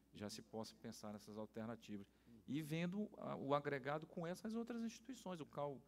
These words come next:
tem trabalhado todos esses anos com as parcerias aí com essas instituições, de ver aquelas que podem somar nesse projeto, que eu acho que seria muito interessante nisso aí.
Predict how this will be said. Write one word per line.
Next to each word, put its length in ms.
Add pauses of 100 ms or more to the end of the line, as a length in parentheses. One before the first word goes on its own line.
(600)
tem 140
trabalhado 460
todos 260
esses 300
anos 180
com 80
as 100
parcerias 600
aí 100
com 140
essas 240
instituições, 680 (560)
de 140
ver 120
aquelas 420
que 80
podem 260
somar 380
nesse 180
projeto, 520
que 60
eu 40
acho 120
que 60
seria 320 (540)
muito 240
interessante 640
nisso 220
aí. 160